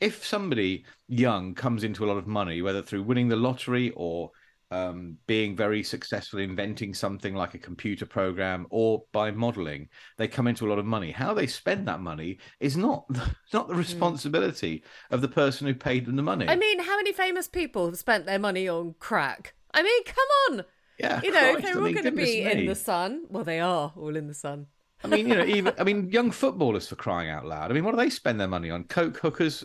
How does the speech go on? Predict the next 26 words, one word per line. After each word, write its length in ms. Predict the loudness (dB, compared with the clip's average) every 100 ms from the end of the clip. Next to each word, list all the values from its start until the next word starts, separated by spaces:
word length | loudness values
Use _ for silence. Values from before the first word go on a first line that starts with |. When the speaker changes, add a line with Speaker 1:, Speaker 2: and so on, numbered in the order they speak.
| -4
Speaker 1:
and, 320 | -2 -2 -2
you 80 | 2
know, 260 | 2 0 -2 -4
the 80 | 0
rest 200 | 2 0
of 60 | -2
it 40 |
they 100 | 0
waste. 400 | 0 0 -2 -2 2
Speaker 2:
In 60 | 2
Speaker 1:
So, 80 | 6
Speaker 2:
fact, 260 | 6 6
Speaker 1:
yeah. 60 | 4
Speaker 2:
it's 120 | 2 0
a 20 |
problem 360 | 0 0 0 0
if 140 | 0
they 100 | 0 2
don't. 920 | 0 0 -4 -8 -10 -12 -12 -14 -2
Speaker 1:
They 80 | 2
were 80 | 2
quite 280 | -2 0 4
Speaker 2:
Quite 20 |
Speaker 1:
well 260 | 4 4 0 0
Speaker 2:
frankly. 360 | 0 -2 -2 -4
Speaker 1:
Yeah, 180 | -6